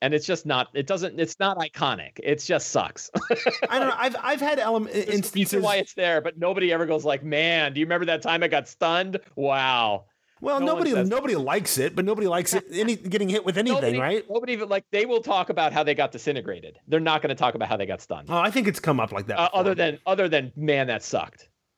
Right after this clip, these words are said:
Speaker 2: Yeah, no, I think, I think it, it can work that way, but, but you, only in rare cases.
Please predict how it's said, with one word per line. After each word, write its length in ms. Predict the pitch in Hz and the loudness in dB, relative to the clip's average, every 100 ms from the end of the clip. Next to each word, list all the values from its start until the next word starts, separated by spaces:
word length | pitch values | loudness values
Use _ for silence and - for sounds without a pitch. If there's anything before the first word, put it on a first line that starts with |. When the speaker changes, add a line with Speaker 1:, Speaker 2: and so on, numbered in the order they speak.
| _ _ | _ _
Speaker 2:
Yeah, 240 | 202 202 220 | 0 2 4
no, 100 | 240 | 2
I 80 | |
think, 200 | 254 285 - | 2 0 0
I 80 | 233 | 0
think 200 | 277 233 | 2 0
it, 140 | 185 | 0
it 160 | 185 180 | 0 2
can 160 | 165 | 2
work 200 | 131 127 | 2 0
that 180 | 131 92 | 0 -2
way, 160 | 117 113 | -2 -2
but, 260 | 139 143 | -2 0
but 120 | 165 | -2
you, 140 | 165 170 | -2 -4
only 400 | - 190 190 180 | 0 2 4 2
in 360 | 156 151 143 135 | 2 0 0 0
rare 200 | 139 123 | 2 2
cases. 480 | 120 107 - - | 0 -4 -6 -16